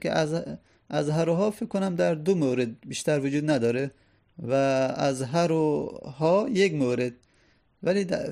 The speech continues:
اکثراً دیگه میگه فل ازهر. و علما می‌گن که سیصد و نود و پنج مسئله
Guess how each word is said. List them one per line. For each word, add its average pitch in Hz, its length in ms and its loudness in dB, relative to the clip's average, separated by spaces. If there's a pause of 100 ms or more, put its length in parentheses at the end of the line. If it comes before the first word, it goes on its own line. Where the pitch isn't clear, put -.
(260)
اکثراً 175 380 -2
دیگه 180 220 -2
میگه 175 160 2
فل 170 200 2
ازهر. 117 500 -2 (1300)
و 131 340 0 (540)
علما 139 320 2
می‌گن 175 320 0
که 180 120 -6
سیصد 160 420 -2
و 139 180 2
نود 139 260 2
و 147 60 0
پنج 202 280 -2
مسئله 151 580 0